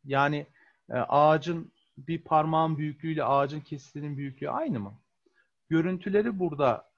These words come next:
e, be-, eşleştirerek oluşturmuşlar. Şunu söylemeye çalışıyorum. Bakış açınızı değiştirdiğiniz gibi benzeyen ve biricik olan şeylerin de birbirine benzeme ve benzememe durumlarını ayırt edebilmelisiniz.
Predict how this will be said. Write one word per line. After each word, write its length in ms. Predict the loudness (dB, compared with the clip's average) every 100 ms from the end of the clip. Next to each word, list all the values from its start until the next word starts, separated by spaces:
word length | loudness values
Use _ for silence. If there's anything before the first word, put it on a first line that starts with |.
| -10
e, 40 | -8 -10 _ _ _
be-, 200 | -6 -2
eşleştirerek 840 | -2 -4 -6 -8 -6 -4 -2 -2 -4
oluşturmuşlar. 760 | -6 -8 -10 -12 -12 -16 -18 -18 _ _ _ _ _ _ _
Şunu 220 | -6 -4
söylemeye 480 | -2 0 0 0 -2
çalışıyorum. 460 | -2 -4 -2 -2 -2
Bakış 280 | -4 -4
açınızı 380 | -4 -2 -6 -2
değiştirdiğiniz 680 | -2 -2 -4 -4 -4 -8 -8
gibi 320 | -8 -8 -10 -12 _ _ _
benzeyen 800 | -10 4 4 4 2 0 0 0
ve 200 | 0 0
biricik 460 | 0 0 0 -4 -2
olan 260 | 0 2
şeylerin 600 | 0 -2 -2 0 -2 -2 0
de 200 | -2 -4 _ _ -16
birbirine 540 | -6 -4 -2 -2 0
benzeme 480 | 0 0 0 -2 0
ve 160 | 0 0
benzememe 600 | 0 -2 -4 -4 -6 -6
durumlarını 460 | -6 -4 -4 -2
ayırt 280 | 0 0 0
edebilmelisiniz. 880 | -2 -2 -2 -4 -6 -12 -14 -14